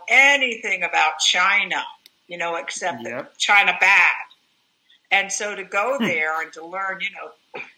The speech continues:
Speaker 1: two million Chinese killed in World War Two. How
Speaker 2: Twenty,
Speaker 1: many times did you hear
Speaker 2: twenty million.
Speaker 1: that?
Speaker 2: Twenty million.
Speaker 1: Twenty million.
Speaker 2: I was
Speaker 1: Oh, yeah.
Speaker 2: shocked.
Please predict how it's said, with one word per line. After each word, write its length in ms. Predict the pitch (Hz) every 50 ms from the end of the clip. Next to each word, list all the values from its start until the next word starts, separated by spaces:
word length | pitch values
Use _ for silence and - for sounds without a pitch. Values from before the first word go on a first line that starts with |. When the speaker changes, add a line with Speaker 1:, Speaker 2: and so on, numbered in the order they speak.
| _ -
Speaker 1:
two 260 | - - 247 233 226 208
million 420 | 202 202 202 202 202 190 185 180 180
Chinese 680 | - - 196 180 170 170 175 185 180 165 151 147 -
killed 320 | - - - 175 165 170 165
in 60 | 156 156
World 280 | 165 165 160 160 160 156
War 220 | 156 151 151 151 -
Two. 240 | - 196 180 160 143
How 60 | 139 - _ -
Speaker 2:
Twenty, 320 | - 165 180 185 175 175
Speaker 1:
many 120 | 180 180 175
times 320 | - 208 180 180 180 180 180 175
did 80 | 170
you 80 | 160 139
hear 120 | 180 170 113
Speaker 2:
twenty 120 | 104 -
million. 160 | 165 147 175
Speaker 1:
that? 220 | 170 - - - -
Speaker 2:
Twenty 380 | - - 165 165 - 147 139
million. 420 | 120 117 107 104 104 101 104 104 101
Speaker 1:
Twenty 300 | 247 320 359 - - -
million. 140 | - - - _ _ _ _ _ _ _ _ _ _ _ -
Speaker 2:
I 100 | 147 151 175
was 160 | 196 196 - -
Speaker 1:
Oh, 40 | -
yeah. 220 | 190 208 226 214 156
Speaker 2:
shocked. 340 | 107 - - - - -